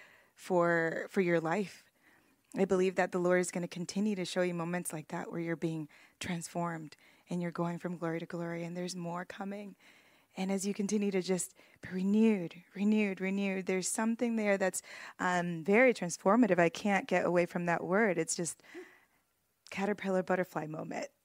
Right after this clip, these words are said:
where it's just transformative, transformative. So, um, I do wanna pray for the both of you, if that's okay. I know we're kinda, like, hijacking your service. Um, you wanna sit in the, the Jesus chairs?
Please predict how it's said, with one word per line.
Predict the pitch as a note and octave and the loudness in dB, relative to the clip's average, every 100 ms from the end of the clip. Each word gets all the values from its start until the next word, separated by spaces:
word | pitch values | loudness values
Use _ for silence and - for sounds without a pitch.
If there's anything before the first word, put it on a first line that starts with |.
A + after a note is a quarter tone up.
| _ - | _ -10
where | F#3 | -6
it's | E3+ - | -4 -4
just | F3 - | -6 -6
transformative, | - E3 D#3+ - F3+ F3+ D#3+ D3+ | -6 -6 -6 0 0 0 -4 -6
transformative. | - E3 E3 E3+ E3 D#3+ D#3+ - - - - | -6 -6 -4 -4 -4 -6 -8 -10 -20 -20 -14
So, | - G3 F3+ E3+ | 0 4 6 4
um, | - F3 E3 E3 E3 | 2 0 0 -4 0
I | F#3 | 2
do | G#3 | 6
wanna | C#4+ A#3+ | 6 4
pray | - F#3 F#3+ | 4 4 4
for | - F#3 F3 E3+ | 2 4 6 4
the | F3 | 2
both | E3 - | 2 0
of | E3 | 0
you, | F3 E3 | 2 2
if | F3 E3+ | 0 2
that's | E3+ F3 | 2 2
okay. | E3 F3 E3 | 0 0 0
I | F#3 | 0
know | F3+ | 0
we're | E3+ | -2
kinda, | E3 F#3 F3 | -2 -2 0
like, | E3 | -2
hijacking | E3 E3 E3 D#3+ E3 | 0 0 0 -2 -4
your | D#3+ | -4
service. | E3 D#3+ E3 D3+ - - - - - - - - | -4 -4 -4 -6 -10 -16 -20 -20 -20 -18 -18 -2
Um, | F#3 F#3+ F3 E3 E3 E3 - _ _ _ - | 4 6 6 4 0 -6 -12 _ _ _ -2
you | G3+ | 2
wanna | F#3+ | 4
sit | F#3+ A#3 | 6 6
in | G#3 | 6
the, | F#3+ E3+ _ _ _ _ | 4 0 _ _ _ _
the | - - | -10 -8
Jesus | - F3 E3 E3+ | -4 -2 -2 -4
chairs? | - E3 D#3 - | -4 -6 -4 -6